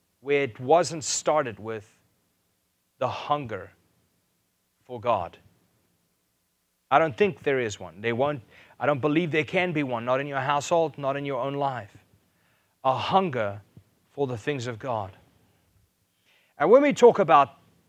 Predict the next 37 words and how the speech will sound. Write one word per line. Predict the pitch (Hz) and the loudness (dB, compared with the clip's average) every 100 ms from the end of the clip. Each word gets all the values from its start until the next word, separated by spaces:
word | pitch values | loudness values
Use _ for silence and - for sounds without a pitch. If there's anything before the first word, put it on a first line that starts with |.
| _ _ _ _ _ - | _ _ _ _ _ -4
an | 143 | 2
appetite | 170 190 143 - 110 117 - | 4 4 0 -2 -2 -2 -2
or | 131 | -2
a | 123 | 0
hunger | - 180 143 | -2 -4 -6
for | 110 117 | -10 -12
things, | 104 107 117 135 - _ _ - _ _ - | -8 -8 -8 -14 -20 _ _ -20 _ _ 2
oftentimes, | 196 247 - 170 131 135 131 | 2 2 -4 0 0 -2 -4
you | 180 | -2
know | 175 | 0
what | 151 - 123 | -2 -6 -12
parents | - 147 151 - | -4 -2 -2 -10
do | 143 139 | -10 -10
to | - | -12
children? | - 143 139 147 135 | -10 -4 -4 -4 -8
They | 123 | -12
say, | - 147 123 120 _ _ _ _ _ | -6 -4 -4 -8 _ _ _ _ _
"All | 170 | 6
right, | 160 | 6
you | 160 | 2
can't | - 202 | 4 6
have | 196 | 6
any | 196 175 | 4 0
candy." | 185 165 131 90 - _ _ _ _ _ _ _ _ | 0 0 0 -8 -18 _ _ _ _ _ _ _ _
"Why | 160 233 | 4 6
not?" | 247 185 107 - | 8 6 4 -6
"Because | 131 156 113 | -6 -4 -2
we're | 147 | 0
about | 147 147 | 2 2
to | 135 | 0
eat." | 135 104 - _ _ _ _ _ _ _ _ _ _ _ _ _ _ _ | -6 -12 -16 _ _ _ _ _ _ _ _ _ _ _ _ _ _ _
Well, | 127 | -12
candy | - 214 214 | -2 0 2
doesn't | 175 131 | 0 -2
fill | 107 - 170 123 | -8 0 2 2
them, | 95 | -4
right? | 95 104 | -8 -12